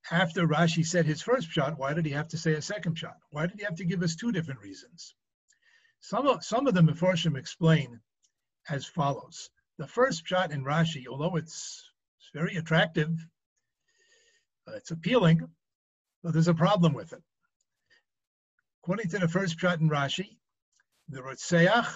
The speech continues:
who is, he stands for everything that is the opposite of what the Kohen Gadol stands for.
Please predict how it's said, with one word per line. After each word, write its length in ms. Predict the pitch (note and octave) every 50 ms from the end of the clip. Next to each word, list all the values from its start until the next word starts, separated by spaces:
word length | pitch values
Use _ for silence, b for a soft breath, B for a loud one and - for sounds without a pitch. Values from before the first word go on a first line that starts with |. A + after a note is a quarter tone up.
| - _ _ _ _ _ _ _ -
who 180 | F3 D#3+ C#3+ C#3
is, 800 | C3+ C3 A#2+ A2+ G#2+ A2 - - - - - - - - G#2+ G#2+ G2+ F#2+
he 220 | A#2+ F3 G3 G3+ F3
stands 440 | - - F#3+ F#3 F#3+ F#3+ F3+ E3
for 100 | D#3+ D#3+
everything 680 | D#3 E3 F3 G3 F3+ E3 E3 F3 E3 D#3 C#3+ C3 B2 - _ _ _ -
that 120 | C#3+ C#3 C#3
is 140 | C#3 - -
the 120 | C3+ C3+
opposite 560 | C3 F#3 G3 E3 F#3 E3+ E3 - D3+ - -
of 100 | C#3+ B2
what 180 | C3+ E3 E3+ E3
the 80 | E3
Kohen 260 | D#3+ E3+ E3 D3+ C#3+ C#3
Gadol 260 | C#3 C3+ C#3 D3 C3+
stands 380 | - - D#3+ D3 D3+ D3 C#3+
for. 260 | - E3+ F3 - B3